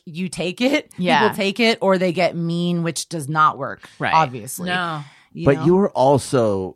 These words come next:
Speaker 4: it, when that was happening, you were in a lot of pain
Speaker 2: Right, but
Speaker 4: and
Speaker 2: so was
Speaker 4: going through
Speaker 2: Nicole.
Speaker 4: a lot.
Speaker 2: Yeah. Well, yes, that's true. I mean,
Speaker 4: I don't
Speaker 2: I
Speaker 4: know
Speaker 2: had
Speaker 4: that
Speaker 2: been
Speaker 4: y-, I don't know that you were quite even aware of what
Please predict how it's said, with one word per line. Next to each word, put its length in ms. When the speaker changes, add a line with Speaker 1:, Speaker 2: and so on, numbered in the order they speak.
Speaker 4:
it, 180
when 320
that 140
was 100
happening, 500
you 160
were 120
in 200
a 120
lot 500
of 160
pain 260
Speaker 2:
Right, 180
but 120
Speaker 4:
and 80
Speaker 2:
so 120
was 100
Speaker 4:
going 160
through 140
Speaker 2:
Nicole. 300
Speaker 4:
a 20
lot. 600
Speaker 2:
Yeah. 360
Well, 140
yes, 260
that's 220
true. 260
I 100
mean, 140
Speaker 4:
I 40
don't 80
Speaker 2:
I 40
Speaker 4:
know 80
Speaker 2:
had 100
Speaker 4:
that 40
Speaker 2:
been 180
Speaker 4:
y-, 60
I 60
don't 140
know 140
that 100
you 200
were 140
quite 360
even 240
aware 560
of 240
what 300